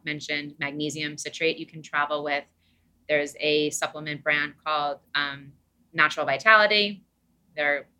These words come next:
it's called Calm. They make, like, travel to go packages of magnesium. You can bring that with you really easily in your, in your handba-, um, handbag or carry-on and dissolve that in a glass of water, s-,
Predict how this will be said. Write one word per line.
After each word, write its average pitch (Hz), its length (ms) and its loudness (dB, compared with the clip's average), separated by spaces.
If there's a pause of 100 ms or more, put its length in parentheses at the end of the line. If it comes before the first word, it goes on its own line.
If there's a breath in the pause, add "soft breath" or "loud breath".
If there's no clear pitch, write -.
(120)
it's - 140 -20
called 143 220 -4 (120)
Calm. 175 360 4
They 156 100 -6
make, 147 340 -2 (120)
like, 156 240 0
travel 151 420 4
to - 180 -12
go 143 440 -2
packages 208 640 0
of 156 220 0
magnesium. 147 680 -6 (340)
You 151 120 -16
can 147 240 -6
bring 151 220 -4
that 143 160 -2
with 143 140 -12
you 156 160 -6
really 147 200 -6
easily 147 720 -2 (460)
in 160 120 -8
your, 147 400 -4
in 156 80 -18
your 151 220 -4
handba-, 156 560 0
um, 147 320 -2 (120)
handbag 143 440 0
or 139 180 0
carry-on 151 600 -2 (600)
and 160 340 2 (680)
dissolve 156 340 8
that 147 140 8
in 143 100 0
a - 20 -10
glass 139 260 0
of 139 60 -8
water, 139 360 6
s-, - 180 -8